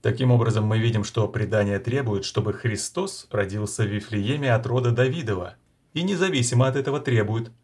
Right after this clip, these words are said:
чтобы он был галилеянином и сыном Духа от Девы. Поэтому, в конце концов, Писание и говорит, что он был из Галилеи, но потом в Вифлеем попал случайно, потому что как раз в это время была перепись,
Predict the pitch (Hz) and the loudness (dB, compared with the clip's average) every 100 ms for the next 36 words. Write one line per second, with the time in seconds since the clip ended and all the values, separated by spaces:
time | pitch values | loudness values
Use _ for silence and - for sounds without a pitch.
0 | _ - - 104 107 104 98 110 104 - | _ -8 -2 0 2 2 0 -2 -4 -14
1 | _ - 110 101 98 101 127 143 104 95 | _ -4 0 0 -2 2 2 2 0 -4
2 | - - _ 104 - 139 139 117 120 120 | -10 -16 _ -4 -2 0 0 2 4 4
3 | 117 110 104 143 110 98 - _ _ _ | 4 0 0 0 0 0 -8 _ _ _
4 | _ _ _ _ - 160 208 208 180 160 | _ _ _ _ 0 0 2 -2 0 0
5 | 131 156 143 147 127 131 123 190 165 131 | 0 0 0 0 -2 0 2 2 2 2
6 | 110 104 98 95 - - - 110 104 98 | 6 6 4 -2 -8 -8 -2 0 0 4
7 | 117 117 113 98 110 98 98 117 180 190 | 4 4 2 0 2 2 2 4 4 2
8 | 190 - _ - 120 - - 233 226 - | -2 -12 _ 0 2 2 2 -2 -4 -14
9 | _ - 101 107 113 113 135 180 131 139 | _ -8 -4 -2 -2 0 2 2 2 2
10 | 131 - 113 101 90 - 107 110 110 - | 0 0 -2 -2 -2 -6 -2 0 0 0
11 | 107 101 98 110 101 110 104 - 107 101 | 0 0 0 0 2 2 2 0 -2 0
12 | 101 131 180 127 123 123 - 160 104 - | 0 0 0 2 4 2 0 -2 -2 -4
13 | 120 - | -10 -16